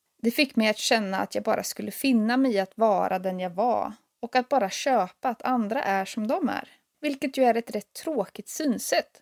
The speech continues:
som kan hämma utveckling och skapa en ursäkt för att inte förändra sig. Som barn fick jag ofta höra att jag var blyg och redan då funderade jag mycket på vad det egentligen betydde.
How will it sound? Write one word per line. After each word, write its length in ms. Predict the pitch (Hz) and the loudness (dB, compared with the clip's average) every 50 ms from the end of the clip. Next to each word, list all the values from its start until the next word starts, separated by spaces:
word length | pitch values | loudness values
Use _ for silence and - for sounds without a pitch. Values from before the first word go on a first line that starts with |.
| _ _ | _ _
som 220 | - - 277 262 254 | -8 -2 -2 0 0
kan 160 | - 254 233 | 0 -2 0
hämma 400 | 247 262 240 214 190 190 190 202 | 0 0 0 0 0 0 -2 -2
utveckling 600 | 214 214 - - - 180 190 - - 190 196 196 | -2 -4 -4 -4 -6 -6 -6 -4 -6 -6 -6 -4
och 60 | 196 | -6
skapa 400 | - - - 208 202 - - 190 | -6 -2 0 0 0 0 -2 -6
en 80 | 196 - - | -6 -4 -6
ursäkt 640 | - 294 240 185 - - - - 160 - - - _ | -4 -4 -4 -4 -4 -6 -4 -4 -4 -4 -6 -12 _
för 180 | - - - 294 | -8 2 4 4
att 140 | 302 269 - | 4 4 0
inte 360 | - 269 226 175 160 - 175 | -2 -2 -2 -2 -2 -8 -10
förändra 440 | - - - 240 320 370 285 - - | -8 -4 -4 -2 -2 -2 -4 -6 -8
sig. 200 | - - - - _ _ _ _ _ _ _ _ _ _ _ _ _ _ - | -8 -10 -14 -14 _ _ _ _ _ _ _ _ _ _ _ _ _ _ -6
Som 200 | - - 269 269 | 2 4 4 6
barn 240 | 330 330 330 320 | 8 6 6 6
fick 200 | 302 - 302 - | 4 0 -4 -2
jag 80 | - 240 | 0 -2
ofta 220 | 233 - - - | -2 -2 -4 -6
höra 340 | 214 220 214 202 196 180 - | -4 -2 0 0 0 0 0
att 140 | - - - | -4 -6 -8
jag 80 | 196 190 | -6 -4
var 120 | 190 185 | -4 -6
blyg 640 | 196 196 226 220 208 - - - - - _ _ _ - | -4 -4 -4 -4 -4 -6 -8 -14 -18 -18 _ _ _ -2
och 120 | 226 220 | 0 2
redan 320 | 226 233 233 240 240 247 | 4 4 4 4 2 2
då 160 | 240 277 277 269 | 4 4 2 2
funderade 580 | - - 240 220 226 226 226 202 202 185 185 | 2 2 0 2 2 2 2 2 2 0 0
jag 140 | 190 196 208 | -2 0 0
mycket 360 | 220 233 - _ - - - | -2 -4 -6 _ -14 -16 -12
på 120 | - 208 208 | -10 -8 -2
vad 180 | 202 208 202 | 0 0 0
det 180 | 208 - - - | 0 -2 -4 -4
egentligen 800 | 226 208 - 254 311 392 381 285 - - 226 208 214 214 208 | -4 0 2 2 2 2 0 -4 -4 -4 -4 -2 -2 -2 -2
betydde. 540 | 202 226 - - 381 403 320 233 - - - | -4 -6 -6 -4 -4 -4 -4 -6 -8 -8 -12